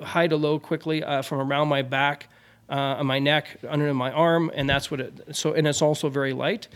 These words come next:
And I can take 'em when I shoot. I do not lay my binoculars on,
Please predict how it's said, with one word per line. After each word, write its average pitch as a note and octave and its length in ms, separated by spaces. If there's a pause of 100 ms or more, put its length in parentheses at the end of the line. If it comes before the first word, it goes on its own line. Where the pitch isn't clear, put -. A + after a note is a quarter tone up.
(440)
And C#3+ 380
I D#3+ 120
can D#3 140
take E3+ 180
'em D#3+ 60
when D3 160
I D3+ 100
shoot. F3 300
I C#3 100
do C3+ 200
not D#3 200
lay C#3 120
my C3 160
binoculars C3 580
on, E3+ 260